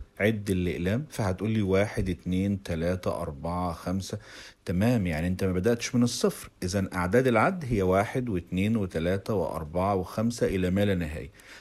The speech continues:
طب لو سألتك الصفر من أعداد العد تقول لي: "لا يا مستر، وأنا بعد ما قلتش صفر، يبقى الصفر ده مش من أعداد العد". طيب إيه تاني؟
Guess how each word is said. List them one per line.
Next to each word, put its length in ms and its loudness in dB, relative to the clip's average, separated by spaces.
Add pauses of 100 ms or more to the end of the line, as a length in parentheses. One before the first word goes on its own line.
(140)
طب 160 0
لو 120 4
سألتك 480 2
الصفر 460 6
من 160 0
أعداد 340 2
العد 320 2
تقول 280 -4
لي: 60 0
"لا 200 0
يا 40 0
مستر، 360 -4
وأنا 240 2
بعد 420 0
ما 120 0
قلتش 300 -4
صفر، 320 -4
يبقى 180 -2
الصفر 380 -2
ده 120 0
مش 220 -2
من 140 -4
أعداد 340 -2
العد". 260 -6 (580)
طيب 200 -2 (160)
إيه 140 4
تاني؟ 400 4